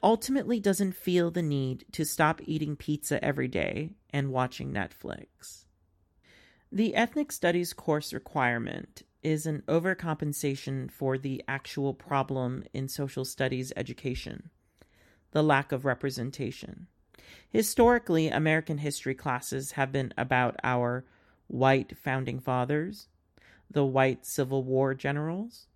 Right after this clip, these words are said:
the white flappers of the Roaring Twenties, and the white volunteer soldiers of World War Two. So, should there be more color in American history?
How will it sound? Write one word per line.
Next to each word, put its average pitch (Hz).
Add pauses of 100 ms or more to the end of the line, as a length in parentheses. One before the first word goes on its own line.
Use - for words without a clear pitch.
(480)
the 156
white 143
flappers 135 (140)
of 135
the 135
Roaring 131
Twenties, 151 (480)
and 165
the 175
white 143
volunteer 139
soldiers 120
of 135
World 131
War -
Two. - (1080)
So, 214
should 226
there 240
be 170
more 143
color 139
in 139
American 135
history? 139